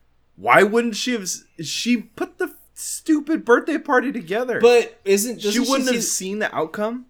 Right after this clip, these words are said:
Speaker 2: But was, doesn't she see, like, the future, like, if someone makes a decision, does that entail if there's an accident? It wasn't like Bella did it on purpose.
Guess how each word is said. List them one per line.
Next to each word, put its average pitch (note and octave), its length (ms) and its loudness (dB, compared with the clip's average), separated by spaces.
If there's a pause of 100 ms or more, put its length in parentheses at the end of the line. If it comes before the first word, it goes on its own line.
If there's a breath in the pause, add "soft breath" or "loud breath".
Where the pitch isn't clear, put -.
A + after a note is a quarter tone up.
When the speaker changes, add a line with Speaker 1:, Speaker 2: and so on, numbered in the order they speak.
(140)
Speaker 2:
But F#3+ 160 -2
was, G#3 160 0
doesn't A#3+ 280 0
she C4+ 220 -2
see, G#3+ 380 -6
like, G3+ 200 -6
the E3+ 100 -6
future, D#3+ 600 -4
like, C#3 220 -2
if C3+ 180 -8
someone C#3 280 -6
makes C3+ 200 -8
a B2+ 60 -14
decision, A#2 580 -8
does A2+ 180 -12
that D3 360 -8
entail C3 640 -6
if A2+ 460 -8
there's A#2 200 -10
an A2 120 -12 (160)
accident? A3+ 880 -10
It D3+ 80 -4
wasn't B3 240 -2
like F3+ 180 -6
Bella D#3 480 0
did A#2+ 280 -6
it D3 100 -4
on F#2 140 -12
purpose. - 840 -12